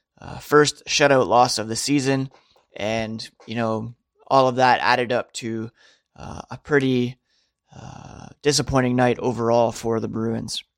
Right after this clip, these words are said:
In terms of the lack of reaction, again, Carlo said, "You know, it's, the question is whether you want to do something physical, take matters into your own hands like Zach Kassian did,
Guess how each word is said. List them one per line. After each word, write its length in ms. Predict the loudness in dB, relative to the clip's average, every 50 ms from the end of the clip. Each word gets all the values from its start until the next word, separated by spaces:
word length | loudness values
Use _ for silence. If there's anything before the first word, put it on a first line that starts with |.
| _ _ _ _ _ _ _ _ _ _ _ _ _ _ _ _ _ _ _
In 60 | -2
terms 280 | 2 4 4 4 4 2
of 100 | 2 2
the 80 | 2
lack 320 | 6 6 6 6 4 2 -2
of 80 | -2
reaction, 540 | 0 2 4 6 4 4 2 -2 -6 -6 -6
again, 400 | -4 -2 0 0 0 0 -2 -4 -8 -12 -20 -20 -20 _ _ _
Carlo 320 | 2 4 6 6 6 6 4
said, 560 | 2 2 2 4 4 4 4 2 0 -6 -12 -14 _ _ _ _ _ _ _ _ _ _ -16 -16 -12
"You 120 | -8 -2
know, 240 | 0 2 4 4 4
it's, 500 | 2 0 -2 -4 -2 -2 -4 -4 -6 -10 -14 _ _ _ _ _ _ _ _ _ _ _ _ _ _ _ _ _
the 80 | -12 2
question 340 | 4 4 4 4 2 2 0
is 160 | 0 2 4
whether 280 | 4 4 6 6 4 2
you 200 | 4 2 0 2
want 320 | 4 4 4 4 2 0 -6
to 420 | -6 -4 -2 -2 -2 -2 -4 -4
do 260 | -2 0 0 2 2
something 760 | 2 2 2 2 0 0 -2 -2 -2 0 -2 -2 -4 -6 -10 _ _ _ _
physical, 800 | _ 0 0 2 2 2 4 6 8 8 8 8 4 2 -2 -10 _ _ _ _ _ _
take 340 | -2 -2 -2 -2 _ _ _ _ _ _
matters 380 | 2 4 6 6 6 4 4
into 140 | 0 0 2
your 100 | 2 2
own 140 | 2 2 2
hands 420 | 0 0 0 0 -2 -4 -6 -6
like 240 | -2 -2 -2 -2 -2
Zach 280 | 0 2 2 2 2 2
Kassian 500 | 4 4 4 4 2 0 -2 -2 0 2
did, 320 | 2 2 2 2 0